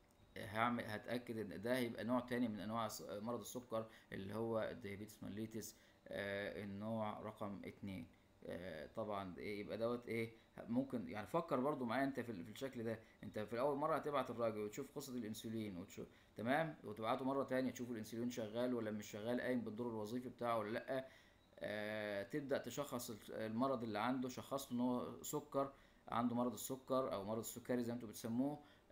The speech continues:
آه، تمام؟ هل طب نوعه ايه؟ تايب وان ولا تايب تو ولا نوعه عامل ازاي؟ لان كل نوع هيبقى ليه الايه؟ العلاج والايه؟ والب-، والبروسيدور اللي هو الخاص بالايه؟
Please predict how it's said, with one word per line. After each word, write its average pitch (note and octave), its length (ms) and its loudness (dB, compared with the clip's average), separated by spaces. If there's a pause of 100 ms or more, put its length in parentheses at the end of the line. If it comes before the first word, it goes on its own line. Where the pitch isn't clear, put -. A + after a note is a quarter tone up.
آه، A2+ 400 4
تمام؟ B2+ 360 4
هل C3+ 340 2
طب A#2+ 220 2
نوعه C3+ 240 4
ايه؟ B2+ 180 2
تايب C3 240 4
وان C3 220 2
ولا A2+ 100 2
تايب B2 260 0
تو C#3 80 0
ولا B2+ 180 4
نوعه A#2+ 240 2
عامل B2 180 2
ازاي؟ A#2+ 480 2 (200)
لان G2+ 240 -4
كل B2+ 280 2
نوع C3 160 4
هيبقى G#2 260 -4
ليه A#2 160 -2
الايه؟ A2+ 400 0 (260)
العلاج A2 600 0
والايه؟ A2 460 0
والب-، G2+ 340 -4
والبروسيدور G2+ 640 -4
اللي G2+ 120 -6
هو A2+ 80 0
الخاص A2+ 380 -6
بالايه؟ G#2 420 -6